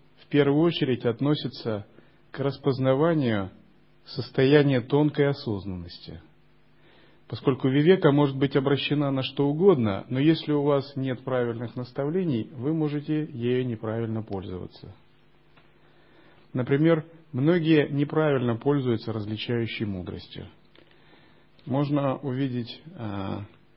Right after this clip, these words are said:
разговоры йогов, которые занимаются годами хатха-йогой, и они могут обсуждать, какая мышца в какой асане напрягается.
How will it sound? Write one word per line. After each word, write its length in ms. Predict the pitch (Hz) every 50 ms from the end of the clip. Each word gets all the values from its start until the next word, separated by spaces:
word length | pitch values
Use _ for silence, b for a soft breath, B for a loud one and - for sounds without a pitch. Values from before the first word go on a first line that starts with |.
| _ _ _ _ _ _
разговоры 680 | - 123 131 127 127 127 135 135 131 135 127 123 120 117
йогов, 460 | 110 117 143 156 160 139 123 110 110
которые 380 | - 107 - 117 110 110 110 101
занимаются 600 | 104 110 120 123 127 127 123 113 107 - 113 110
годами 640 | 113 117 110 113 107 104 101 98 98 101 98 - - - - - - - - _ _ - -
хатха-йогой, 720 | 113 113 - - - 127 135 147 151 160 143 143 139 135
и 320 | - - 120 120 117 110 113 - - - -
они 440 | 117 113 113 113 113 110 110 113 b b b b b b b b b b b _
могут 340 | - 120 120 110 113 113 120
обсуждать, 600 | 113 - - - 120 110 117 123 117 110 104 - - _ -
какая 400 | - 117 113 - 147 143 135 131
мышца 460 | 131 139 147 156 151 151 - - 127
в 80 | 113 -
какой 280 | - 117 117 123 123
асане 480 | - - 123 123 113 - - 113 117 113
напрягается. 840 | 107 110 110 - 113 107 104 101 95 90 90 87 - - - -